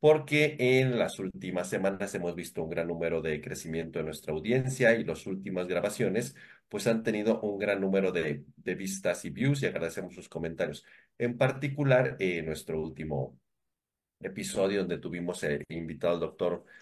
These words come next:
Mauricio Sales, pues, ha tenido bastante impacto y ha sido comentado mucho en, en las redes y hemos recibido muchos comentarios acerca de, pues, eh, ese gran tema que se trató sobre la educación en ingeniería química en México en la actualidad.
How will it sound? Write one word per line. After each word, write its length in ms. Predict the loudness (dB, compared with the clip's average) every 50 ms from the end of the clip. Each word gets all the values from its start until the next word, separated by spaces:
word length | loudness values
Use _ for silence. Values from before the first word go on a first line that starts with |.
| -20 -20 _ -4
Mauricio 480 | 0 2 2 4 2 0 -2 -4 -4 -4
Sales, 400 | 0 2 4 4 4 2 0 -2
pues, 180 | -4 -4 -2
ha 120 | -2 -2 -2
tenido 300 | -2 -2 -2 -2 0 0
bastante 480 | 0 -2 -2 -2 -4 -4 -4 -4 -6
impacto 640 | -8 -8 -4 0 2 2 2 2 0 -4 -4 -2 -2
y 80 | -2 -2
ha 60 | -4
sido 300 | -4 -4 -4 -4 -4 -4
comentado 560 | -6 -6 -4 -4 -4 -2 -2 0 0 0 -2
mucho 400 | -2 -4 -6 -6 -6 -4 -4 -4
en, 200 | -4 -6 -8 -14 -18 -20 -20 -20 -20 _ _ _ _
en 200 | -8 -6 -4 -2
las 140 | 0 0 0
redes 480 | 2 4 4 4 4 2 0 -2 -2 -4
y 60 | -4
hemos 180 | -4 -4 -4
recibido 380 | -6 -6 -8 -6 -4 -2 -2 -2
muchos 340 | -4 -6 -8 -10 -12 -14 -10
comentarios 540 | -8 -2 0 0 0 2 2 0 0 0 -2
acerca 520 | -4 -4 -2 -2 -2 -2 -2 0 0 0
de, 400 | 2 2 2 4 4 2 0 -6 -14 -20 _ _ _ _
pues, 320 | -2 -2 -2 -2 -2 -4 0 2
eh, 500 | 4 4 4 4 4 4 2 2 0 -2
ese 200 | 0 2 2 4
gran 280 | 4 4 4 2 2
tema 300 | 0 0 0 0 0 -2
que 80 | -4 -4
se 140 | -6 -6 -4
trató 260 | -4 -4 -4 -4 -6
sobre 260 | -6 -6 -6 -4 -2
la 60 | -2 -2
educación 440 | -4 -4 -6 -8 -6 -4 -4 -4
en 80 | -4 -6
ingeniería 360 | -6 -4 -2 -2 -2 -2 -4
química 540 | -6 -8 -8 -8 -8 -8 -4 -2 -2 -2 -2 -4
en 200 | -8 -8 -6 -6
México 480 | -6 -6 -8 -10 -12 -12 -8 -6 -4
en 80 | -4 -2
la 60 | -4
actualidad. 600 | -6 -4 -4 -4 -4 0 4 4 6 6 4 0